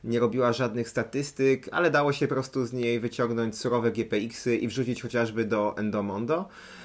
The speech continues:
A w tym roku kupiłem Endomondo Premium, głównie dlatego Premium, że miałem wrażenie, że dużo mocniej zżera baterię ta,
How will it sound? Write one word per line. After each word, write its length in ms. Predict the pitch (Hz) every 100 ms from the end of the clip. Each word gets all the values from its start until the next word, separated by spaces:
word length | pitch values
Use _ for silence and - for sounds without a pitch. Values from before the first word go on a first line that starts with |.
| - -
A 280 | 127 131 127
w 60 | -
tym 240 | - 143
roku 680 | 143 139 139 139 131 127 127 - - _ -
kupiłem 540 | 135 - 147 135 127
Endomondo 580 | 117 127 127 123 120 113
Premium, 520 | 113 135 139 139 123
głównie 320 | 117 120 127
dlatego 540 | 117 120 117 131 117 117
Premium, 500 | 123 120 117 110 113
że 460 | 107 113 107 104 101 - _
miałem 240 | 110 123
wrażenie, 560 | 113 123 117 123 120 117
że 240 | 107 113
dużo 440 | 104 101 139 120 123
mocniej 420 | 127 123 - 117
zżera 300 | 104 123 113
baterię 500 | 110 113 120 113 110
ta, 460 | 110 107 107 104